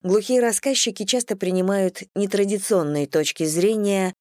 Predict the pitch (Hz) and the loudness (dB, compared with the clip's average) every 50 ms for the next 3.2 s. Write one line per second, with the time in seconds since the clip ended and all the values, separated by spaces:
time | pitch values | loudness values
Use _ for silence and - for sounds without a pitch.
0 | _ _ _ _ - 196 185 202 196 208 208 202 196 226 233 226 214 196 170 - | _ _ _ _ -2 0 0 0 0 0 0 0 0 0 0 2 2 2 2 2
1 | 175 175 170 190 233 233 - - 202 202 190 - - - - 170 165 151 - - | 2 2 2 2 0 0 0 -2 -4 -2 -4 -6 -8 -6 -2 -2 -2 -2 -4 -4
2 | - 196 196 208 208 196 180 165 160 147 139 147 151 160 175 196 202 196 185 180 | 0 0 2 2 2 0 0 0 0 -2 -2 -2 0 0 0 0 0 0 0 0
3 | 175 170 165 160 | 0 0 -2 -4